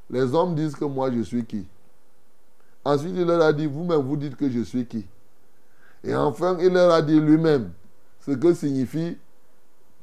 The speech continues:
le, le Christ de Dieu. Et il a dit comment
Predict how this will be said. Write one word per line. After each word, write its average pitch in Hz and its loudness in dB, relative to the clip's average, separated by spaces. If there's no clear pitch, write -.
le, 131 2
le 135 2
Christ 156 -2
de 143 6
Dieu. 104 2
Et 156 6
il 110 -2
a 165 10
dit 180 2
comment 170 4